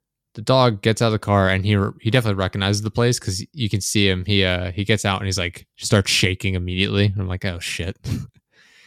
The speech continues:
We get inside. He doesn't wanna go in. I'm like, "Come on, bud." We finally managed to get him in the building. He goes up to the desk. He's hopping up on the desk. They're, they're all happy and to see him and everything.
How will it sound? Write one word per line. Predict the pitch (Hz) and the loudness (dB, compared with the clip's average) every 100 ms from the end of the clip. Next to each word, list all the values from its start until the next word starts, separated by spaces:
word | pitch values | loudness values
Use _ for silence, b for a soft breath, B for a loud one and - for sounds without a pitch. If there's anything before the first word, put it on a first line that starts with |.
| b b | b b
We | - | -2
get | 107 127 | 2 2
inside. | 127 - 98 95 | 0 0 2 2
He | 101 107 | 2 2
doesn't | 110 | 2
wanna | 117 104 | 0 0
go | 101 95 | 2 2
in. | 90 90 95 _ _ _ - | 2 0 -4 _ _ _ -6
I'm | |
like, | 98 95 | -4 -2
"Come | - 151 | 4 6
on, | 123 104 | 6 4
bud." | 104 98 101 _ _ _ - | 2 2 -2 _ _ _ -16
We | |
finally | 107 113 107 107 | -6 -4 -2 -2
managed | 107 104 - | 0 -2 -2
to | 104 | 0
get | 101 | 2
him | 98 | 0
in | 101 101 | -2 -2
the | 98 | 0
building. | 95 92 92 92 92 _ _ _ | 0 0 0 -2 -4 _ _ _
He | 113 | 2
goes | 113 | 2
up | 117 | 2
to | 120 | 2
the | 110 | 2
desk. | 98 98 - | 2 2 2
He's | 117 | 4
hopping | 131 131 | 4 4
up | 127 | 0
on | 127 | 0
the | 117 | -2
desk. | 98 95 101 - | 0 -2 -2 -2
They're, | 98 98 | -2 -2
they're | - 101 | -2 2
all | 98 95 92 | 2 2 -2
happy | - 95 - 92 | -4 -4 -2 -4
and | 92 | -4
to | 98 | -4
see | 92 - | -2 0
him | 90 | 0
and | 90 | -2
everything. | 90 92 - 90 | -2 -4 -4 -4